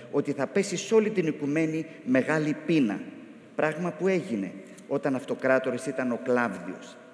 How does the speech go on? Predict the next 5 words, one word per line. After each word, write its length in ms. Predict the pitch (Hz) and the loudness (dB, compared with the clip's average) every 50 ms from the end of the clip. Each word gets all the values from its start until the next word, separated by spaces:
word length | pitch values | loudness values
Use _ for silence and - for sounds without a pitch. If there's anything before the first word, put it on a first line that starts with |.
| - - - - - - | -20 -20 -20 -20 -14 -12
Οι 80 | 127 | -12
χριστιανοί 640 | - - 123 120 110 - - 120 113 107 117 139 180 | -6 -4 -4 -4 -4 -4 -2 -2 0 0 0 -2 -4
στην 280 | 180 - - 175 156 147 | -6 -6 -6 -6 -4 -4
Αντιόχεια 800 | 135 113 101 110 120 127 127 123 120 - - 110 113 113 113 113 - - - - - - | -6 -6 -4 -2 0 2 2 0 -2 -4 -6 -6 -6 -6 -6 -8 -12 -16 -18 -20 -12 -6
αποφάσισαν 1000 | 117 117 - - 110 - - 151 151 151 151 - 151 - - 160 151 151 147 | -6 -6 -4 -4 -6 -6 -6 -6 -6 -6 -6 -8 -10 -10 -8 -6 -4 -4 -6